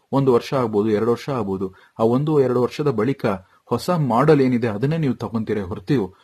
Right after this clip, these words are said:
ಹಳೆ ಮಾಡೆಲ್ ಅನ್ನ ನೀವು ತಗೊಳಕ್ ಹೋಗೋದಿಲ್ಲ. ಆದ್ರಿಂದ ನಿಮ್ಮ ಆಸೆ ಆಕಾಂಕ್ಷೆಗಳನ್ನ ಕಂಟ್ರೋಲ್ ಆಗಿ ಇಟ್ಕೊಂಡು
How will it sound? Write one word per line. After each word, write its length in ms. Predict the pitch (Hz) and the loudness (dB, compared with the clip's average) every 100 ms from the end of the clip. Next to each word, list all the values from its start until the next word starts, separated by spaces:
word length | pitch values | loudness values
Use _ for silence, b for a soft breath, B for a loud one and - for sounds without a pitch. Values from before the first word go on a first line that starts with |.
| b b | b b
ಹಳೆ 220 | 123 147 | 0 2
ಮಾಡೆಲ್ 320 | 139 113 104 | 0 0 -2
ಅನ್ನ 120 | 107 | -2
ನೀವು 180 | 123 104 | -2 -4
ತಗೊಳಕ್ 320 | 92 95 95 | -4 -6 -6
ಹೋಗೋದಿಲ್ಲ. 400 | - 92 92 87 | -6 -8 -6 -8
ಆದ್ರಿಂದ 500 | 87 - 113 120 123 135 92 | -10 -10 -6 -2 0 0 -2
ನಿಮ್ಮ 360 | - _ - 120 | -8 _ -8 -4
ಆಸೆ 400 | 101 110 139 160 | 0 0 -2 -4
ಆಕಾಂಕ್ಷೆಗಳನ್ನ 840 | 131 101 107 139 139 - 117 110 | -6 -6 -6 -4 -6 -4 -6 -4
ಕಂಟ್ರೋಲ್ 480 | 120 104 98 123 131 | -6 -6 -6 -4 -2
ಆಗಿ 140 | 117 104 | -2 -6
ಇಟ್ಕೊಂಡು 580 | 95 139 147 127 101 | -6 -4 0 0 -2